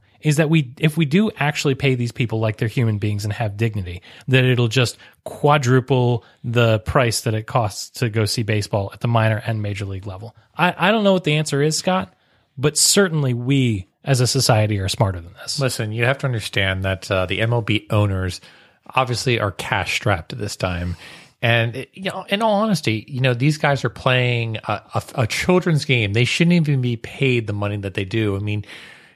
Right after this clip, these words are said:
Speaker 2: being paid below minimum wage is just something that, um,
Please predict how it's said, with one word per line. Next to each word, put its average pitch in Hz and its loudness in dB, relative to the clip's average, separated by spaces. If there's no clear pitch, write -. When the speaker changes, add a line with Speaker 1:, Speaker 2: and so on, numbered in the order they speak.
Speaker 2:
being 202 2
paid 139 0
below 127 4
minimum 123 -2
wage 104 0
is 107 -2
just - -4
something 135 0
that, 117 2
um, 110 2